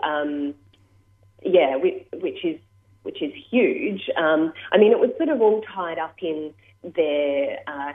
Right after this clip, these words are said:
coverage of eighteen C, the provision in the Racial Discrimination Act, which Bill Leak, their cartoonist,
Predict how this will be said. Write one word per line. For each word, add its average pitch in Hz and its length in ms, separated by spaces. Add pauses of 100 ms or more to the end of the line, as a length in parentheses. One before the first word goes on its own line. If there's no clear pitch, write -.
(100)
coverage 143 400
of 143 140 (300)
eighteen 139 560
C, 139 360
the 139 100
provision 139 560
in 135 200
the 135 280 (180)
Racial 147 340
Discrimination 135 720
Act, - 320
which - 160 (340)
Bill 151 260
Leak, 151 320
their 147 140
cartoonist, 156 760